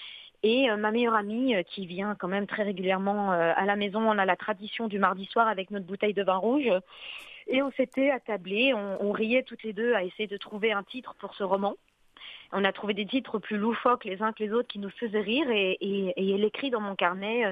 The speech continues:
Ce qu'il nous faut de remords et d'espérance ». Et je me suis arrêtée de rire et je lui ai dit, « Mais, mais c'est un titre en fait. » <laughs> C'est, et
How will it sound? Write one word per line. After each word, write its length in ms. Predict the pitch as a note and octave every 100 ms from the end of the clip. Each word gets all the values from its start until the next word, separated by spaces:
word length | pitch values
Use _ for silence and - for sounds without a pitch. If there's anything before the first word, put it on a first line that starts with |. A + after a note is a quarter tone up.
| -
Ce 60 | G3
qu'il 200 | - G3
nous 140 | F#3+
faut 160 | - G#3
de 60 |
remords 280 | F#3 G3+ G#3+
et 60 | F#3
d'espérance ». 500 | F#3 - F3 A3 - - - - - - _ _ _ -
Et 80 |
je 80 | G#3
me 80 | A#3
suis 140 | -
arrêtée 300 | A#3 A#3 A3
de 60 | G3+
rire 220 | A3 F4 -
et 60 | F#3+
je 80 | F3+
lui 80 | G3+
ai 20 |
dit, « 160 | A#3+ C4+
Mais, 160 | A3 - _ _ _ _ _ _ _ _ -
mais 140 | F#3+ -
c'est 60 |
un 80 | D#3
titre 260 | - C4+ C#4+
en 60 |
fait. » 280 | - G#3 - G#3
<laughs> 60 | -
C'est, 360 | A3 - G3 - - -
et 120 | A3